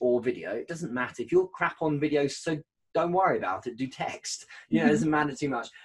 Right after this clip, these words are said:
Speaker 1: But the main thing is, if you get distribution early from bigger hitters, so people with several tens of thousands of followers who have an active network, then LinkedIn will say not only, "Oh, wow, not only are people showing up for this post, but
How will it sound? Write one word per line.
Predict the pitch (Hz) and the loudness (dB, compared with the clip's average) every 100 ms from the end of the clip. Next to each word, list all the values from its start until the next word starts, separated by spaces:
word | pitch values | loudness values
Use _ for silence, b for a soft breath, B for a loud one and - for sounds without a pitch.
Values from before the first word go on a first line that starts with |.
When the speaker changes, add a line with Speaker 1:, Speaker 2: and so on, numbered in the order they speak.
| B | B
Speaker 1:
But | 151 | 2
the | |
main | 175 202 - | 4 2 0
thing | 156 | 0
is, | 139 127 b b _ | 2 0 b b _
if | 139 | -8
you | 151 | -4
get | 170 - | -4 -4
distribution | 123 - 120 190 202 - 147 | -10 -12 -8 -6 -4 -4 -4
early | 120 120 101 87 104 - _ _ _ _ | -2 -2 -4 -8 -12 -16 _ _ _ _
from | - 147 131 127 120 | 2 2 2 -2 -4
bigger | 107 147 147 147 - | 4 4 4 -4 -8
hitters, | - 147 - 165 202 - - - | -4 -2 -2 -4 -4 -10 -20 -10
so | 156 | -8
people | 156 160 156 | -4 0 4
with | 151 147 - | 2 2 -10
several | - 147 - 135 127 | -2 -2 0 -4 -6
tens | - 139 120 | -6 -6 -6
of | 117 | -6
thousands | 135 123 117 120 110 | -4 -2 -2 -4 -8
of | 107 | -10
followers | - 170 156 107 101 | -10 -4 -2 -2 -2
who | 127 | -2
have | 127 | -2
an | 131 | -2
active | 127 - - 113 | -4 -4 -8 -4
network, | 131 135 92 82 95 - - _ _ _ | -4 -4 -8 -6 -6 -6 -14 _ _ _
then | 165 156 147 | 0 0 2
LinkedIn | 180 - 160 | 0 0 0
will | 147 | 0
say | - 151 | 2 2
not | 151 - | 2 2
only, | 151 147 143 175 | 2 2 0 2
"Oh, | 180 | 4
wow, | 180 165 117 | 6 4 4
not | 151 151 | 2 4
only | 147 143 | 4 4
are | 131 123 | 4 2
people | 135 127 120 | 0 -6 -6
showing | 120 123 131 | -4 -2 0
up | 170 - | -2 -4
for | - | -6
this | 107 107 | -6 -6
post, | - 110 107 - | -6 -6 -4 -2
but | 135 | -4